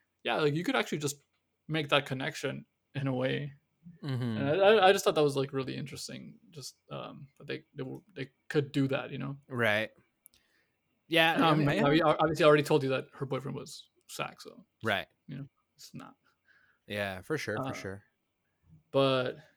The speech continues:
Speaker 1: yeah, man. Um, <sighs> yeah, like, there's just, it's just a lot in this game, man. Like, that, and, and like I said,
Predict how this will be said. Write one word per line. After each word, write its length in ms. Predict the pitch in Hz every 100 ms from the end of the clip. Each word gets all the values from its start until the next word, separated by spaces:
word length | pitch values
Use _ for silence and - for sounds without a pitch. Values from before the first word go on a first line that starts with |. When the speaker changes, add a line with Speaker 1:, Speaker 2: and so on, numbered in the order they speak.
| -
Speaker 1:
yeah, 180 | 185 185
man. 320 | 165 165 151
Um, 480 | 156 156 151 151 139 - _ _ _ _ _
<sighs> 440 | - - - - -
yeah, 180 | 147
like, 240 | 147 135 139
there's 160 | 165
just, 360 | 180 165 - - _ _
it's 160 | -
just 160 | - 139
a 40 |
lot 280 | 143 143 147
in 100 | 143
this 100 | 143
game, 220 | 139 139 131
man. 240 | 131 135
Like, 260 | 135 135 - - _ _ _ - _ _
that, 340 | 147 139 131 -
and, 100 | 156
and 440 | 180 185 202 214 190
like 120 | 165
I 40 | 180
said, 320 | 208 151